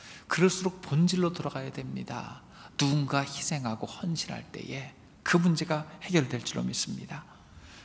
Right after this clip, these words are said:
그리스도는 어떤 사람입니까? 그곳에서 나의 분량의 십자가를 치는 사람입니다.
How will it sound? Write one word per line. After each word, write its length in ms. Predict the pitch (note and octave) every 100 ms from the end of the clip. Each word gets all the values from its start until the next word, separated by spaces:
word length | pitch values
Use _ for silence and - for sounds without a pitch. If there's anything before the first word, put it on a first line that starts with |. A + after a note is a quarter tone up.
| -
그리스도는 420 | F3+ F#3 G3 D3+
어떤 180 | - D3
사람입니까? 800 | B2 C#3 C3 B2+ C#3 G#3+ A3+ - -
그곳에서 600 | - C3+ C3 A2+ A2 B2+ - -
나의 480 | G2+ G2 A2+ A#2+ A#2+
분량의 420 | - A2 G#2+ G#2
십자가를 600 | G2+ - - - C3+ A2+
치는 240 | G2+ - A2+
사람입니다. 760 | - A2+ A#2 A#2 - - -